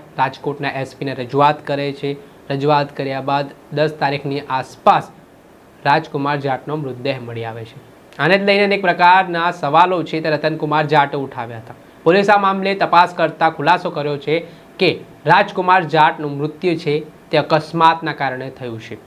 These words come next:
ત્યારે બીજી તરફ રતનકુમાર જાટના આરોપ છે કે તેની હત્યા કરવામાં આવી છે. આ તમામ આરોપ પ્રત્યારોપ વચ્ચે મામલો ગરમાયો છે. આ મામલે જાટ સમાજના લોકો પણ મેદાને જોવા મળી રહ્યા છે, તેમનામાં પણ ભારે આક્રોશ ફેલાયો છે.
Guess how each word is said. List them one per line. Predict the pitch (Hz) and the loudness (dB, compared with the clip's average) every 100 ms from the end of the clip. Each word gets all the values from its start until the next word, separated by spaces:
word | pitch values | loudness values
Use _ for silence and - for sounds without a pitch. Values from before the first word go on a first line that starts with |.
| - - - - - | -20 -20 -20 -18 0
ત્યારે | 175 190 | 0 2
બીજી | 180 202 | 0 0
તરફ | 185 165 160 - - - 147 | 0 0 -2 -10 -20 -12 -6
રતનકુમાર | 151 180 175 170 170 | -2 0 0 4 4
જાટના | 151 156 160 151 | 4 0 2 0
આરોપ | 147 165 156 | 2 2 0
છે | - 147 151 - - - - | -2 -2 -2 -10 -20 -10 -6
કે | |
તેની | 151 156 151 | 0 2 2
હત્યા | 151 - 156 | 0 0 0
કરવામાં | - 127 123 117 113 | 0 -6 -6 -8 -10
આવી | 117 117 | -10 -10
છે. | 117 120 - - - - - | -14 -18 -20 -20 -20 -12 -4
આ | |
તમામ | - 196 214 | 2 4 6
આરોપ | 202 190 208 | 6 6 4
પ્રત્યારોપ | 190 190 190 175 185 190 | 0 2 4 4 4 0
વચ્ચે | 165 170 160 - 175 | 0 0 -2 -4 -4
મામલો | 175 151 151 165 | 0 0 2 2
ગરમાયો | 151 143 156 175 170 | 2 2 2 2 0
છે. | 165 151 - - - - - - - | -2 -4 -6 -20 -20 -20 -20 -10 -2
આ | |
મામલે | 160 180 208 | 2 4 4
જાટ | 180 190 196 | 4 2 2
સમાજના | 196 185 185 185 | 0 2 2 2
લોકો | 175 170 175 | 0 -2 0
પણ | 175 | 2
મેદાને | 165 151 156 156 | 4 4 2 2
જોવા | 147 151 | 0 2
મળી | 151 151 | 2 2
રહ્યા | 151 151 | 2 0
છે, | 156 | -2
તેમનામાં | 151 143 143 139 139 | -4 -6 -6 -8 -8
પણ | 135 | -4
ભારે | 127 139 | -2 0
આક્રોશ | 131 131 175 202 202 - - - - 151 | 0 2 4 4 2 -12 -20 -20 -6 0
ફેલાયો | 143 151 147 | 4 4 2
છે. | 135 127 | -2 -8